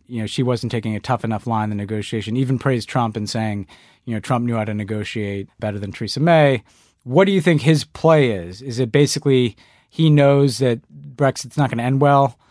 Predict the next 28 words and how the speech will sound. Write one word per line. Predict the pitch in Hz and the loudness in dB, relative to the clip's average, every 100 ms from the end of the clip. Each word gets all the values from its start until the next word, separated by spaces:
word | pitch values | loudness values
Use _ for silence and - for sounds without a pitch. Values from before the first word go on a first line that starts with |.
| _ _ | _ _
so | - 143 127 120 117 - | -2 2 4 2 0 -4
this | 143 131 - | -6 -4 0
way | 135 | 0
he | |
can | 123 | 0
get | 113 117 | -2 0
out | 117 123 117 | 2 2 0
and | 117 | -2
not | 117 - | -2 -2
be | 113 107 | -4 -4
responsible | 104 - 131 131 127 131 127 123 | -6 0 0 0 -2 -2 -2 -2
and | 113 104 | -4 -6
can | 113 104 | -8 -8
still | - 127 113 | -6 -6 -6
keep | 104 120 107 | -6 -10 -6
his | 107 - | -8 -4
cachet | 110 - 131 123 | -4 -2 -2 0
with | 117 104 | -2 -6
the | 104 | -4
right? | 120 127 131 - _ _ _ - | 0 0 0 -6 _ _ _ -6
When | 156 165 | 2 4
you | 170 | 4
look | 180 | 4
at | 160 | 2
the | |
Conservative | 143 131 - 160 139 123 | 0 -2 2 2 2 0
Party | 143 123 | 0 0
now, | 113 127 113 98 95 | 0 0 0 -2 -6